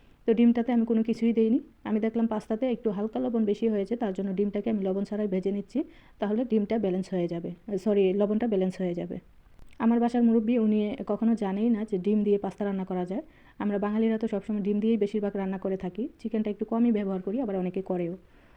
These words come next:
তো যখন আমি ডিম দিয়ে রান্না করছি উনি খেয়ে অনেক ভালো লাগছে ওনার কাছে, তাই বলছে যে, "ডিম দিয়ে কীভাবে পাস্তা রান্না করে? আমি তো প্রথম দেখলাম, এর আগে কখনো দেখিনি।" আর সৌদিয়ানরা সম্ভবত মানে সবসময় ওরা হচ্ছে খাসির মাংস দিয়ে পাস্তাটা রান্না করে তরকারি, মানে ঝোলের মতো করে।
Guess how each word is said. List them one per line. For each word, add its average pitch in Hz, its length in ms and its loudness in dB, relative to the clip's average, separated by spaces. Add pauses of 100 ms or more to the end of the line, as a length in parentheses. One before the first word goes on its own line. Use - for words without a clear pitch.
(140)
তো 214 100 2
যখন 226 240 2
আমি 233 140 6
ডিম 226 220 6
দিয়ে 240 140 4
রান্না 208 240 -2
করছি 214 240 -2
উনি 208 140 0
খেয়ে 214 300 -2
অনেক 208 260 -2
ভালো 214 200 0
লাগছে 233 240 -2
ওনার 214 160 -2
কাছে, 214 260 -4
তাই 226 160 -2
বলছে 202 300 -4
যে, 208 100 -2
"ডিম 220 220 4
দিয়ে 233 140 2
কীভাবে 220 260 2
পাস্তা 220 260 -4
রান্না 208 200 -4
করে? 196 160 -6
আমি 196 100 -6
তো 196 80 -6
প্রথম 196 300 -4
দেখলাম, 185 300 -6
এর 196 240 -6
আগে 196 260 -2
কখনো 202 300 -2
দেখিনি।" 190 380 -2 (520)
আর 202 420 2
সৌদিয়ানরা 240 380 4
সম্ভবত 233 380 0
মানে 214 320 2
সবসময় 254 500 0
ওরা 202 140 0
হচ্ছে 202 220 -4
খাসির 220 280 -2
মাংস 226 200 -2
দিয়ে 226 200 0 (380)
পাস্তাটা 208 360 -2
রান্না 202 220 -2
করে 262 180 0
তরকারি, 214 400 0
মানে 196 280 -2
ঝোলের 208 300 2
মতো 180 180 -4
করে। 180 240 -8